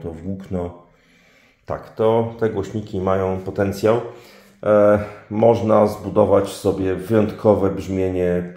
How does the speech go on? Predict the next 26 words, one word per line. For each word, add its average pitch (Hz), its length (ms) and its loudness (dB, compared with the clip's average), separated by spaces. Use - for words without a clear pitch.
piękne, 95 520 -2
z 80 80 -6
niskim 107 420 -2
zejściem. 87 680 -4
O, 92 760 4
myślę, 127 320 0
że 113 180 4
w 110 60 0
porównaniu 107 400 0
do 98 360 4
głośników 98 880 -6
high-endowych 101 500 2
Focala, 107 560 2
to 98 100 -6
są 117 200 -4
bardzo 110 240 2
atrakcyjne, 98 600 -2
Focala 101 440 0
czy 82 200 -6
innych 92 260 -4
marek, 104 280 -2
to 107 60 -12
są 107 120 -6
bardzo 104 220 0
atrakcyjne 98 520 -4
ceny. 90 380 -2